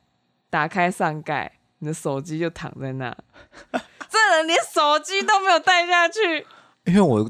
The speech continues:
Speaker 2: 去去就回啊。
Speaker 1: <laughs> 去去就回，连手机都没有带下去。你买电子票证啊？我们汲取前面的经验，就是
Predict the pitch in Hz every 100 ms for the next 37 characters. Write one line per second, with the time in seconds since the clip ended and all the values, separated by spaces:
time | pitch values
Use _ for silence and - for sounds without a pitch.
0 | - - 190 160 262 175 170 143 101 87
1 | 90 123 - - 480 403 403 370 392 392
2 | 440 403 - - - 330 - 381 - 254
3 | 262 370 - 339 240 240 294 311 311 262
4 | 247 269 262 262 - - _ 233 269 208
5 | 202 _ 277 254 214 190 185 190 180 262
6 | 226 202 202 208 160 135 117 220 - 185
7 | 220 - 330 226 170 160 190 196 240 190
8 | 185 202 208 196 135 - _ _ 208